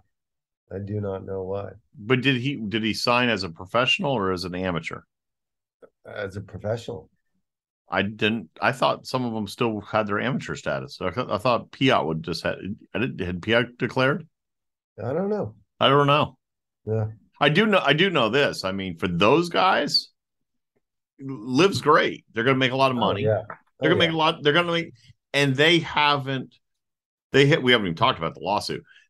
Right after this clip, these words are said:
Speaker 2: They haven't, um, had to turn down the, or resign their p-, tour, P G A Tour status or have it revoked by the tour.
Speaker 1: 'Cause they didn't have one. <laughs>
Speaker 2: 'Cause they didn't have one. So they're in a gr-, they're in the best of situations.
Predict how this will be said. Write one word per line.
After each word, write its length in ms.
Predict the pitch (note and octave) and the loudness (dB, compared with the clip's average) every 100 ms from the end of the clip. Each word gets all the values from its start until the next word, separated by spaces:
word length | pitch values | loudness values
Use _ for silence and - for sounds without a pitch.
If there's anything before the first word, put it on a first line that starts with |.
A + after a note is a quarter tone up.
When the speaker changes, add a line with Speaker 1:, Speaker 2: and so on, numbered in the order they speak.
| - | -2
Speaker 2:
They 240 | A#2 D#3+ | 4 4
haven't, 600 | C#3+ C#3 B2+ A#2+ A2 G#2 - | 4 4 2 2 -2 -4 -6
um, 600 | G2+ F#2 F2+ F2 E2 E2 _ _ _ _ _ | -2 0 -2 -2 -6 -8 _ _ _ _ _
had 440 | - - C#3+ D3 | -10 0 0 0
to 380 | A#2 G2+ F2 E2 - _ _ _ _ _ _ - | 0 0 -2 -8 -12 _ _ _ _ _ _ -8
turn 320 | - A2+ G2+ | 2 2 4
down 320 | F#2 F2 F2 | 2 0 -2
the, 80 | F2+ | -4
or 200 | F#2 F2+ | -2 -2
resign 600 | E2 F2 E2 F#2 F#2 F2+ | -2 -4 0 0 0 -2
their 140 | E2+ | -4
p-, 180 | E2 - - | -6 -8 -14
tour, 240 | - G2 E2+ - | -4 -2 -2 -4
P 140 | A2+ | -6
G 140 | F#2 F#2 | -4 -2
A 60 | |
Tour 240 | E2 F#2 E2+ | -4 -4 -4
status 500 | - D#2+ D#2+ F#2 - | -4 -6 -4 -6 -8
or 300 | A#2+ A#2 A2+ | -6 2 4
have 240 | F2+ G2 F2 | 4 2 0
it 80 | D2+ | -2
revoked 500 | D#2+ D2+ F#2+ E2+ - | -2 0 0 0 0
by 220 | F#2+ A2+ | 2 2
the 80 | G2 | -2
tour. 440 | G#2+ D2 D#2+ - - _ | -8 -8 -6 -8 -14 _
Speaker 1:
'Cause 160 | A2+ G#2+ | -6 -4
they 140 | A#2+ | -2
didn't 300 | A2+ A#2 G#2+ | 0 0 -2
have 220 | G2 A#2 | -2 -4
one. 300 | G#2 E2+ - - | -4 -10 -12 2
<laughs> 40 | |
Speaker 2:
'Cause 160 | G#3 A#2 | 4 6
they 140 | A#2+ | 6
didn't 200 | A#2+ C#3+ | 6 6
have 340 | D#3 F#3+ D#4 D#3+ | 6 4 4 2
one. 240 | G#2 D#2 | -2 -2
So 160 | - D#3+ | 0 4
they're 220 | F#3+ G#3+ | 4 4
in 60 | F#3 | 2
a 40 | |
gr-, 120 | G3 | 0
they're 180 | F#3+ A#3 | 2 2
in 80 | A#3 | 2
the 60 | |
best 280 | D3+ F3+ E3 | 2 2 2
of 80 | G3 | -8
situations. 880 | - F3+ F3+ G#3+ - - E3 - | -6 -6 -2 -2 -2 -4 -8 -12